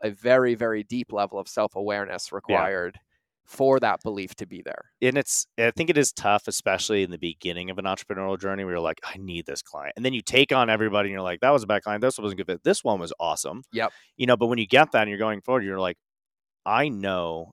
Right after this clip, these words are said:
Speaker 2: that it's for both parties' benefit to make sure this makes sense."
Speaker 1: Yep.
Speaker 2: So would I love the sale on to every sale? Love it. But there's a reason why, like,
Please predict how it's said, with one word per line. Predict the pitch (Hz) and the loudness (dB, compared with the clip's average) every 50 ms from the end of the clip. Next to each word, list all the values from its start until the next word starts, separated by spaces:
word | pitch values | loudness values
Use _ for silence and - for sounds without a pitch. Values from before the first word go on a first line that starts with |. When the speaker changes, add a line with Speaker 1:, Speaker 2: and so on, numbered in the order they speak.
| _ _ | _ _
Speaker 2:
that | 98 95 87 87 - - | -4 -2 -2 -2 -2 -4
it's | 95 - | -6 -8
for | - - 101 90 | -8 -8 -8 -10
both | 85 82 _ _ - 98 101 113 - _ | -10 -12 _ _ -2 0 0 -2 -4 _
parties' | - - 101 101 92 85 82 | -4 -2 -2 -2 -2 -6 -8
benefit | - 82 80 82 90 - - 139 143 131 - | -6 -6 -6 -6 -6 -2 0 2 2 0 -2
to | - - | -6 -14
make | 90 87 87 90 90 87 - | -12 -8 -4 -2 -2 -2 -4
sure | - - - 90 82 | -6 -10 -10 -8 -8
this | 82 80 - - | -8 -8 -10 -10
makes | 73 73 73 - - | -12 -12 -10 -10 -10
sense." | - - - - - - - - | -10 -10 -12 -14 -14 -14 -12 -8
Speaker 1:
Yep. | 117 113 101 - _ _ _ _ _ _ | -6 -6 -8 -8 _ _ _ _ _ _
Speaker 2:
So | - - 113 101 98 95 92 90 82 - | -4 0 2 4 4 4 2 0 -4 -4
would | 87 101 98 | -2 0 2
I | 92 90 85 | 2 2 2
love | 82 82 82 85 87 92 95 107 117 135 151 156 160 - - - _ _ - | 0 -2 -4 -4 -2 0 2 4 6 6 4 4 0 -6 -20 -20 _ _ -4
the | 156 | -4
sale | 147 - 185 190 196 202 208 214 220 - _ _ _ _ - | 0 4 6 6 6 6 4 0 -4 -8 _ _ _ _ -2
on | - 117 104 104 | -2 -2 0 -2
to | - - - 107 | -4 0 2 2
every | 117 123 147 147 | 4 4 2 2
sale? | - - 156 160 175 190 202 - _ _ _ _ _ _ _ - | 4 4 6 6 6 6 4 2 _ _ _ _ _ _ _ -4
Love | 98 104 104 101 87 | 2 2 4 4 2
it. | 92 - | 0 0
But | 143 143 | 0 2
there's | 175 180 175 | 2 2 2
a | 180 | 0
reason | 175 190 196 190 165 143 123 | 0 0 0 0 0 0 2
why, | 120 113 113 | 2 2 4
like, | 107 107 101 98 95 - | 4 4 2 2 0 -4